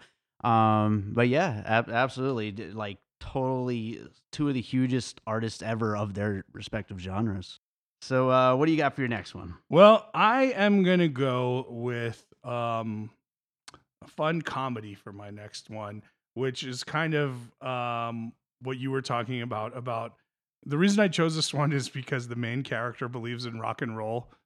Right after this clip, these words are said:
Speaker 1: Mm-hmm.
Speaker 2: so much that I thought, like, it would be, it would be unfortunate if we didn't include it. So I picked School of Rock, um,
Speaker 1: Nice.
Speaker 2: because everything Jack Black does in that film is related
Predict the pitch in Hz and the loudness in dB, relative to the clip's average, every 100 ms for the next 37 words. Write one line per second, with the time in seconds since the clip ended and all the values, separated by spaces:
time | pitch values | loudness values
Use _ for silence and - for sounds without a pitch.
0 | - 123 131 127 123 117 147 - - _ | -2 2 4 2 0 0 -2 -6 -10 _
1 | _ - 123 123 123 123 117 110 107 - | _ -2 0 0 0 0 0 -4 -8 -6
2 | 147 135 123 120 117 113 110 - 127 127 | -2 -2 0 -2 -4 -6 -10 -8 -4 -4
3 | 123 127 123 135 - 208 151 120 117 113 | -2 -2 0 -2 -2 -2 -2 -4 -4 -4
4 | 127 123 123 120 113 131 117 107 127 143 | -4 -4 -4 -4 -4 -4 -6 -6 -4 6
5 | - - - - 139 135 117 113 110 107 | 8 8 -2 2 4 6 4 2 2 -2
6 | - - - - - - - 113 110 110 | -4 -14 -20 -20 -18 -6 0 4 4 2
7 | 107 104 107 160 170 143 143 151 170 170 | -2 -6 -2 4 6 6 6 4 4 2
8 | 139 135 123 - - 131 123 - 127 123 | 0 -2 -4 -6 -10 -8 -8 -8 -6 -6
9 | 117 120 117 - 123 117 117 107 _ _ | -4 -4 -4 -4 -2 0 -2 -6 _ _
10 | _ _ - 170 165 147 127 127 _ _ | _ _ 2 6 6 6 0 -8 _ _
11 | 131 131 131 135 135 127 120 | -6 0 2 2 2 0 -4